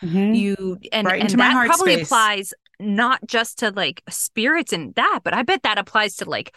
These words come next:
Speaker 1: Everything.
Speaker 2: locations and people and, like, everything, like, across
Speaker 1: Everything
Speaker 2: the
Speaker 1: goes
Speaker 2: board.
Speaker 1: right to my
Speaker 2: That's
Speaker 1: heart
Speaker 2: part
Speaker 1: space.
Speaker 2: of who you are.
Speaker 1: Mm-hmm.
Speaker 2: Yeah,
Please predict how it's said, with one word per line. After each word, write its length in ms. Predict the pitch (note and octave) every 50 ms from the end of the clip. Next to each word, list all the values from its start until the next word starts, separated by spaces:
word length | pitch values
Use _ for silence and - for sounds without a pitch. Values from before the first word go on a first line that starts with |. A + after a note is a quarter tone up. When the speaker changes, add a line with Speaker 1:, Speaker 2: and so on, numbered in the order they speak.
| - - -
Speaker 1:
Everything. 440 | G3+ G#3 F#3+ F#3 F#3+ F#3+ F#3+ F3+ - E4
Speaker 2:
locations 300 | - D#3+ C4 A#3+ D#3+ E3
and 180 | E3 D#3 - -
people 480 | - - C#4 C4 - C4 B3+ A#3 G3+
and, 160 | F3+ E3 D#3 -
like, 200 | G#2+ A#2 - - -
everything, 520 | A#3+ A#3+ A#3 B3+ C#4+ A3 G3+ G#3 F3+ D#3+
like, 180 | - - F3+ -
across 100 | - B3+
Speaker 1:
Everything 300 | B3 G#3+ A#3 A3 A3+ A#3+
Speaker 2:
the 100 | A3 -
Speaker 1:
goes 100 | D4+ E4+
Speaker 2:
board. 100 | E4+ C#4
Speaker 1:
right 120 | F#3+ F3+ F#3+
to 80 | - G#3+
my 60 | G#3
Speaker 2:
That's 100 | G#3+ G3
Speaker 1:
heart 160 | G3 G#3 G3+ G3
Speaker 2:
part 100 | C#4 D4
Speaker 1:
space. 100 | A#3+ E3
Speaker 2:
of 60 | - -
who 60 | A3+
you 180 | G3+ G3+ G#3 C#4
are. 320 | G4+ - - - - - -
Speaker 1:
Mm-hmm. 200 | G3+ F#3 F3 G3+
Speaker 2:
Yeah, 320 | G#3 - G#4+ - C4+ C4+